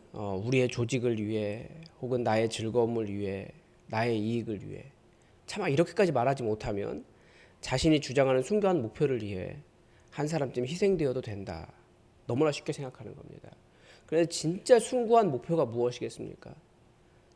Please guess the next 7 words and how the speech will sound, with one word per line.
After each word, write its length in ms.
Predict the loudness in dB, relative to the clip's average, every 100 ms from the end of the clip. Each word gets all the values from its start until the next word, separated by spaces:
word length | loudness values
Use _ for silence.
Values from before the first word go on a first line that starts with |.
| -8
그 160 | -4
사람을 440 | 0 4 4 4 2
인간, 440 | 0 0 0 2
인간답게 460 | 2 2 0 -2 -2
살게 260 | -2 -2
만들어주는 580 | -2 -2 -2 -4 -6 -8
것, 140 | -8